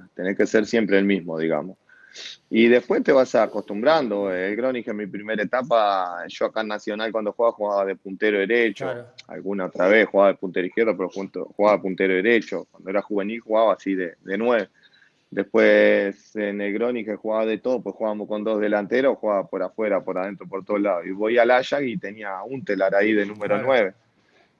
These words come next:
Speaker 1: Y claro, y era, era difícil jugar de nueve, y ahí me pone,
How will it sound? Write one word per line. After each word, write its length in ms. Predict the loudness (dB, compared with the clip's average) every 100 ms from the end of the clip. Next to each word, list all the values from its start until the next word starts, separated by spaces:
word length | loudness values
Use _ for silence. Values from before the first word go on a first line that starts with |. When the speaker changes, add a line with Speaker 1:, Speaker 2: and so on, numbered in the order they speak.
| -18
Speaker 1:
Y 80 | -8
claro, 320 | 2 4 6
y 80 | 6
era, 300 | 8 8 8
era 160 | 6 4
difícil 480 | 4 2 2 0
jugar 260 | 2 4 4
de 140 | 4
nueve, 340 | 2 -2 -2 -2
y 80 | 2
ahí 340 | 2 2 -2
me 180 | -4 -6
pone, 460 | -4 -2 -2 -4